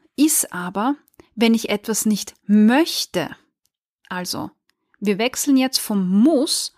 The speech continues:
zu möchte. Dann sind wir nämlich nicht bei Verboten, sondern bei Wünschen, wie etwa, ich wünsche mir, dass es mir gut geht oder ich möchte, ich will, dass es mir gut geht.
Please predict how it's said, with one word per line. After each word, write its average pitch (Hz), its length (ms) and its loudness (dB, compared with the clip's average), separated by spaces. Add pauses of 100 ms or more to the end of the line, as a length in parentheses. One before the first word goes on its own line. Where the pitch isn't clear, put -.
(140)
zu 208 460 -6
möchte. 233 640 0 (1500)
Dann 226 340 2
sind 240 340 2
wir 240 80 0
nämlich 220 340 -2
nicht 254 420 4
bei 220 120 -2
Verboten, 202 800 -6 (420)
sondern 233 360 0
bei 208 240 0
Wünschen, 254 600 2 (440)
wie 202 220 -4
etwa, 240 460 0 (500)
ich 202 280 -2
wünsche 269 340 4
mir, 269 320 4 (260)
dass - 140 -6
es 226 140 -2
mir 240 120 2
gut 320 300 -6
geht - 280 -12
oder 196 200 -6
ich - 240 -10 (220)
möchte, 233 460 2
ich - 340 -4
will, 311 260 4 (240)
dass 214 160 0
es 208 160 0
mir 202 140 2
gut 190 300 -8
geht. - 320 -12